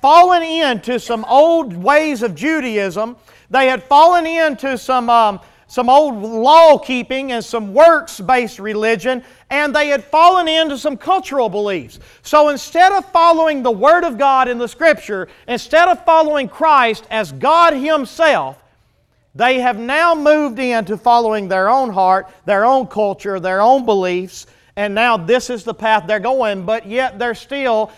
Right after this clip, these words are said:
a Christian church. And that's a problem, right? Can you be a Christian church and not follow Christ? No. And so let's look at some of the things that they were dealing with.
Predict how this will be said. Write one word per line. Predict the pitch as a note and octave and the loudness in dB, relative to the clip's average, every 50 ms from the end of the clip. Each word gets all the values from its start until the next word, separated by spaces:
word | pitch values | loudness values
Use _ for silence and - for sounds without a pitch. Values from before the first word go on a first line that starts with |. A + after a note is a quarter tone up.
| _ _ - | _ _ -6
a | G3+ G#3+ G3+ | -6 -6 -6
Christian | - - A#3+ C4+ B3+ - - - C4+ C4 B3 A3+ | -6 -6 -6 -6 -6 -8 -10 -12 -10 -10 -10 -12
church. | - - D#4 D#4+ D#4 C#4 G3 - - _ - - - _ _ _ _ _ _ _ _ _ _ _ _ _ _ _ _ _ _ _ | -8 -2 0 0 0 0 -2 -6 -12 _ -20 -20 -20 _ _ _ _ _ _ _ _ _ _ _ _ _ _ _ _ _ _ _
And | - G3 | -6 -2
that's | A#3+ C#4+ C#4+ - | -2 -2 -2 -2
a | G3 | -10
problem, | - C4+ D4 D4+ D4+ A3 F3+ D3+ C#3 D3 | -2 2 2 2 2 0 -2 -6 -6 -2
right? | E3 G#3 B3 D4+ D4 - - _ _ _ _ _ _ _ _ _ _ _ _ _ _ _ _ _ _ _ _ _ _ _ | 2 2 4 2 2 -4 -10 _ _ _ _ _ _ _ _ _ _ _ _ _ _ _ _ _ _ _ _ _ _ _
Can | - B3 B3+ A#3+ | -2 -2 0 2
you | B3+ D4 D#4+ | 2 0 0
be | A3+ A3 C#4 D#4 D#4 D4+ C#4 | 2 2 0 2 2 2 2
a | A#3+ G#3+ | 0 0
Christian | - - - - C4+ D#4+ D#4 - - D#4 D4 B3 | -2 -6 -10 -6 -4 -4 -4 -6 -6 -8 -8 -8
church | - - C#4+ D4+ D4+ D#4+ A3 - A#3+ | -4 0 2 2 2 2 0 -8 -8
and | A3 A3 G#3 G3 F#3+ G#3 | -8 -8 -8 -8 -2 0
not | B3 C#4+ D4+ - - | 2 2 0 -2 -2
follow | - C#4+ D4 D4 C#4+ C4+ B3+ | 0 2 2 4 2 2 0
Christ? | - - B3 B3 C4+ D#4 E4+ E4 D4 - - _ _ _ _ _ _ _ _ _ _ _ _ _ _ _ | -2 0 2 2 2 2 0 -4 -8 -14 -20 _ _ _ _ _ _ _ _ _ _ _ _ _ _ _
No. | G3+ A3 D#4 F4 F4 D#4 G3+ C#3+ A2 G2+ _ _ _ _ _ _ _ _ _ _ _ - | -8 -4 0 0 0 0 0 -4 -10 -14 _ _ _ _ _ _ _ _ _ _ _ -6
And | G3 A#3 A3 - | -4 -4 -4 -2
so | - B3 B3 A#3 | 0 2 2 2
let's | A3+ B3+ D4+ E4+ - - | 2 2 2 2 2 2
look | D#4 E4 D#4 - | 0 0 0 -2
at | C#4+ A#3 | -4 -8
some | - C#4+ C#4+ C#4 C4 | -2 -2 0 0 0
of | B3+ | -2
the | B3 A#3 | -4 -2
things | - A#3+ A#3 A#3 A#3+ B3 F#3+ F3+ | 0 0 0 0 -2 -4 -6 -4
that | G3+ G#3+ G#3+ A3 G#3+ F3+ | 0 2 2 2 0 0
they | G3 G3+ | 0 0
were | G3+ G3+ A3+ | 0 0 -2
dealing | G3+ B3+ D4 D4 C#4 A#3+ G3+ F#3 | 0 2 4 4 4 4 2 -2
with. | F3 D#3 C3+ B2 G#2+ | -4 -4 -4 -4 -6